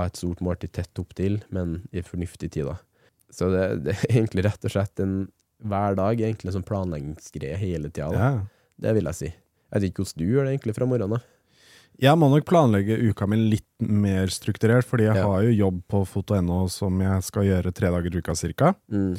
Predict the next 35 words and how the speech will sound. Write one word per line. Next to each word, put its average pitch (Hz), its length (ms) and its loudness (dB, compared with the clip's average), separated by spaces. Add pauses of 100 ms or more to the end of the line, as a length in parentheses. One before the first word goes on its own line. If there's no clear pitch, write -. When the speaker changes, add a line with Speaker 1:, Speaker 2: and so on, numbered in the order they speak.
(480)
Speaker 2:
Eh, 117 340 4
så - 320 0 (400)
jeg 113 140 -2
legger 117 500 0
egentlig 98 580 -2
opp - 360 -4
treningsprogrammet 87 1080 -2
mitt 104 220 0
basert - 580 -2
på 101 80 -4
når 90 300 0
jeg 98 100 0
jobber 87 300 -4
og 98 100 -2
ikke - 160 -6
jobber. 104 260 2 (240)
Speaker 1:
Mm. 101 220 0
Speaker 2:
Hvis 101 160 2
jeg 110 100 2
har 98 220 4
en 98 80 2
dag 92 160 0
hvor 98 80 0
jeg 104 180 -4
ikke 95 140 -4
jobber, 107 400 2
så 120 160 -6
får 101 240 -2
jeg 90 80 0
inn 90 80 -2
to 92 240 -4 (320)
økter 85 420 -2 (600)
på 95 80 -2
de 92 120 2
dagene. 90 400 2